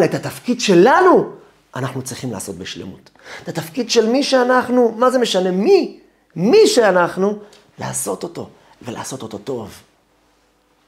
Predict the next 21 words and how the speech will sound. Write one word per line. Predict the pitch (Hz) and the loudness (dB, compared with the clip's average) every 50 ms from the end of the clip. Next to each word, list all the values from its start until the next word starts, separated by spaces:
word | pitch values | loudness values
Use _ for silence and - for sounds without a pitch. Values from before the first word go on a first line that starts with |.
| _ _ _ _ _ _ _ _ _ _ _ _ _ _ _ _ _ _ _ _ _ _ _ _ _ _ _ _ _ _ _ _ _ _ _ _ _ _ _ _ _ _ _ - | _ _ _ _ _ _ _ _ _ _ _ _ _ _ _ _ _ _ _ _ _ _ _ _ _ _ _ _ _ _ _ _ _ _ _ _ _ _ _ _ _ _ _ -18
הקדוש | - - - 285 302 233 | -6 0 4 4 4 4
ברוך | 277 240 | 2 2
הוא | 262 233 | 2 2
ברא | 202 190 208 | 2 4 4
אישה, | 202 185 - - 233 208 208 208 208 - _ _ _ _ _ _ _ | 2 2 0 -4 -6 -8 -10 -10 -12 -18 _ _ _ _ _ _ _
הוא | - 151 | -12 -8
ברא | 139 165 185 190 | -8 -8 -8 -8
גבר. | 180 202 208 190 165 143 110 - _ _ _ _ _ _ _ _ _ _ _ _ - _ _ - | -8 -8 -8 -8 -10 -12 -16 -18 _ _ _ _ _ _ _ _ _ _ _ _ -20 _ _ -14
הם | 131 143 | -12 -10
לא | 165 180 170 | -8 -8 -8
שווים. | 160 - 185 156 131 127 147 151 139 110 - - - _ _ _ _ _ _ _ _ _ _ _ _ - - | -8 -8 -8 -8 -8 -6 -8 -8 -8 -10 -12 -18 -20 _ _ _ _ _ _ _ _ _ _ _ _ -20 -12
הם | - 165 | -8 -8
לא | 202 208 | -6 -6
שווים | - 220 170 202 214 170 | -6 -6 -4 -4 -4 -4
בכלום. | 156 - - - - 147 135 131 107 90 80 - _ _ _ _ _ _ _ _ _ _ _ _ _ _ _ _ _ _ _ _ _ - | -4 -6 -8 -10 -8 -6 -6 -6 -8 -8 -12 -16 _ _ _ _ _ _ _ _ _ _ _ _ _ _ _ _ _ _ _ _ _ -10
לא | - 127 | -10 -8
בצורת | 143 151 - 165 139 165 170 170 | -6 -6 -6 -6 -6 -6 -8 -8
החשיבה, | 165 - 160 - - 147 131 160 165 165 165 | -10 -10 -10 -10 -10 -8 -6 -6 -6 -6 -4
לא | 156 147 | -6 -6
בצורת | 135 131 - 131 117 143 143 147 | -6 -8 -10 -8 -8 -8 -8 -8
ההסתכלות, | 139 131 131 - 135 - - 170 175 190 208 196 - - | -10 -10 -10 -14 -16 -12 -8 -6 -6 -6 -6 -8 -14 -20